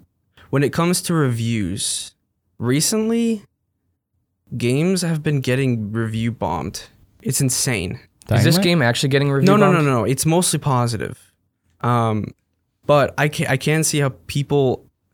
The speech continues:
Speaker 1: think that it, or that, like, they wanna, like, give it a negative review.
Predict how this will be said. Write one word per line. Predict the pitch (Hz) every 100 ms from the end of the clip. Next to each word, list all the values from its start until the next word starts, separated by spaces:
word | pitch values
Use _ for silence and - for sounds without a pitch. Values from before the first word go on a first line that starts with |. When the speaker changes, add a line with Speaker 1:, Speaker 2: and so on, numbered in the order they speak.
| _
Speaker 1:
think | - 151 - 131 - -
that | 139 139
it, | 131 -
or | 131 117
that, | 107 117 90 -
like, | 127 117 -
they | -
wanna, | 120 120 123
like, | 104 90 - _ _ _ -
give | 127 120
it |
a | 117
negative | 120 127 135 135
review. | 135 147 156